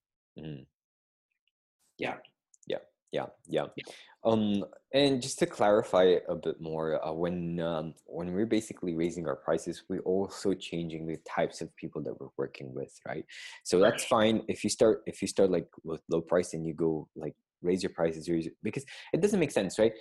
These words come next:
Speaker 1: If you're, if you have the same price as last year, it either means that you're lazy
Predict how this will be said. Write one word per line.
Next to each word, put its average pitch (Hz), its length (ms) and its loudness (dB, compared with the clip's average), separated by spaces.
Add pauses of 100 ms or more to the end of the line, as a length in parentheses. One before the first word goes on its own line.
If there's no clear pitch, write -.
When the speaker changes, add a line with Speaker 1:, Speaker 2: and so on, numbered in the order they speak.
(260)
Speaker 1:
If 123 160 2
you're, 196 300 6
if - 160 -4
you 185 80 -2
have 185 240 2
the 131 80 -2
same 117 400 0 (100)
price 101 500 2
as 87 180 -8
last 90 420 0
year, 71 260 -2 (680)
it 110 100 4
either 127 320 4
means 113 220 0
that 92 240 2
you're 90 180 0
lazy 78 560 -4